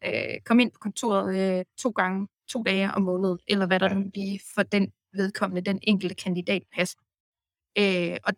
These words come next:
Speaker 1: det er noget af det, vi kigger ind i nu. Kunne man gøre det på den måde og tilpasse sig lidt på den måde? Fordi det er et hårdt marked, vi sidder i, og kan man ligesom komme uden af det på den måde? Og når vi alligevel har vores medarbejdere fra Bukarest, det er jo ikke sådan, de så får at vide, "I skal stå på kontoret fem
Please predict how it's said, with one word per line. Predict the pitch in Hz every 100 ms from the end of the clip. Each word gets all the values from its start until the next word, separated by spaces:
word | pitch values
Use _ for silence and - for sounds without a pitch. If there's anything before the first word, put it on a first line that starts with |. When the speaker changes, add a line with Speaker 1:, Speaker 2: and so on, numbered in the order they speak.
| -
Speaker 1:
det | 285
er |
noget | 269 240
af | 220
det, | 214
vi |
kigger | 220 220 196
ind | 196
i | 208
nu. | 208
Kunne | - 208
man | 208
gøre | 202 202 247
det | 233
på | 233 -
den | 233 -
måde | 196 190
og | - -
tilpasse | 220 214 214 196
sig | 196
lidt | 196 -
på | - -
den | 202
måde? | - -
Fordi | 196 - 208
det | - -
er | 110
et | -
hårdt | 233 233
marked, | 196 196 214
vi | 190
sidder | - - 311
i, | 240 226 -
og | -
kan | 214
man | 208
ligesom | 208 220 226
komme | 208 -
uden | 240
af | 220
det | 190
på | -
den | 208 269
måde? | 233 220 240 - _ _ -
Og |
når | 208 202
vi | 190
alligevel | 190 247 240 214
har | 226 196 190
vores | 180 - 202
medarbejdere | 190 220 208 185 170
fra | 185
Bukarest, | 196 190 180 202 -
det | 202
er |
jo | 202
ikke | 220
sådan, | - 220 220
de | - 214
så | 220
får | - 202
at | 175
vide, | 202 220
"I | 214
skal | - 208
stå | - 202
på | 202
kontoret | 185 180 226 -
fem | -